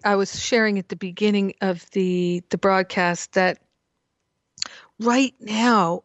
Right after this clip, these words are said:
I notice so many people, things are coming up in their face. I,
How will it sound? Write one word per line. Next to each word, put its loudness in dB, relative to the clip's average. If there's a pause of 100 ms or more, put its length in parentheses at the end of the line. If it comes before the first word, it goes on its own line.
I 0
notice 4
so -6
many 0
people, 2 (1000)
things 2
are 4
coming 2
up -2
in 0
their 0
face. -2
I, -6